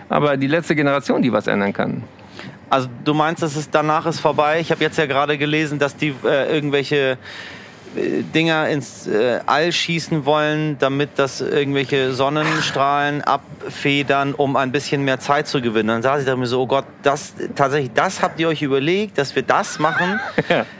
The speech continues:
Speaker 2: Ah, und das müsst ihr erstmal alle entwickeln, das muss auch noch funktionieren.
Speaker 1: Ja.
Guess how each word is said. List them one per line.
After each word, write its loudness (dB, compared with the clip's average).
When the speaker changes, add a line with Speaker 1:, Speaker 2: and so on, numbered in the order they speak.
Speaker 2:
Ah, 0
und -2
das 0
müsst 0
ihr 4
erstmal 0
alle 2
entwickeln, 0
das 0
muss 2
auch 2
noch 0
funktionieren. 0
Speaker 1:
Ja. -8